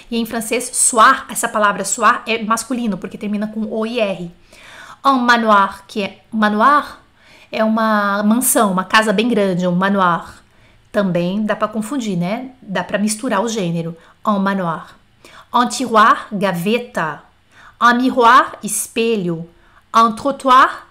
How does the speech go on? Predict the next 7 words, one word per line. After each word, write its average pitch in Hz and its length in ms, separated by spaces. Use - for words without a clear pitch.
calçada, 202 960
uma 185 180
calçada. 196 920
Un 214 160
espoir, 208 560
uma 208 160
esperança. 170 720